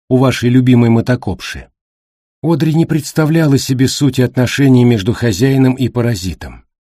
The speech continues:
Сета, по ее разумению, больше интересовали ковбойские пояса,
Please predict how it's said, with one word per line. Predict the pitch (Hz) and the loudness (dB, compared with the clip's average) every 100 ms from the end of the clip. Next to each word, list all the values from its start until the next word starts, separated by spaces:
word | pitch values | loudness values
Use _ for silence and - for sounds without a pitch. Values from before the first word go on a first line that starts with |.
| _ _ | _ _
Сета, | - - 180 185 127 | -12 -2 0 2 -2
по | - | 0
ее | 117 113 113 | 0 2 0
разумению, | 107 123 123 101 90 73 69 _ _ - | 0 2 2 2 -4 -6 -14 _ _ -10
больше | 98 151 - 147 | -4 -4 0 0
интересовали | 139 143 - 143 151 147 | 2 -2 0 -2 2 0
ковбойские | 127 135 120 143 127 - 139 | 0 -2 0 0 0 0 0
пояса, | 135 151 139 - 107 | 2 0 0 -2 -4